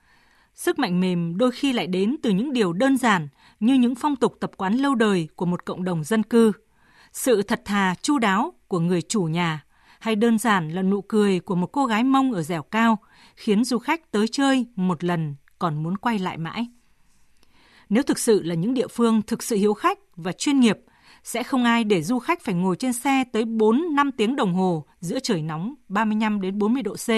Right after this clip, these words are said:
để chờ phà từ đảo Cát Bà về đất liền – trong khi khoảng cách giữa đảo với đất liền chỉ mất chừng mười phút. Tình trạng đó vẫn diễn ra nhiều năm nay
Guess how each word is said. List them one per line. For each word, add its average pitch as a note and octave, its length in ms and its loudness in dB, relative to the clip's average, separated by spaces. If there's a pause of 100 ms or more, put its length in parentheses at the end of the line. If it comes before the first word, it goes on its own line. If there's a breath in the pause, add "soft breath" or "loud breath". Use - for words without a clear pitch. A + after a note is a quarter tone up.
(540 soft breath)
để G3+ 200 2
chờ A3+ 200 2
phà G#3 280 0
từ G3+ 140 -6
đảo F3+ 140 -2
Cát - 240 -2
Bà F#3+ 240 0
về E3+ 120 -6
đất - 180 -6
liền – F#3+ 260 2 (520 soft breath)
trong A#3+ 140 2
khi A#3+ 240 2
khoảng F#3 220 -4
cách D4+ 180 -4
giữa C4 120 -6
đảo A#3 280 2
với F3+ 140 -4
đất D#4 160 -2
liền G#3 300 2
chỉ F#3 140 -4
mất C4 160 -2
chừng F3+ 240 2
mười F3+ 160 2
phút. E4+ 260 -4 (920 soft breath)
Tình F#3+ 160 4
trạng E3+ 220 -4
đó F3+ 340 -4
vẫn D4+ 140 -4
diễn A#3 220 -2
ra A#3 200 0
nhiều G#3 260 4
năm A#3+ 220 2
nay C4 280 4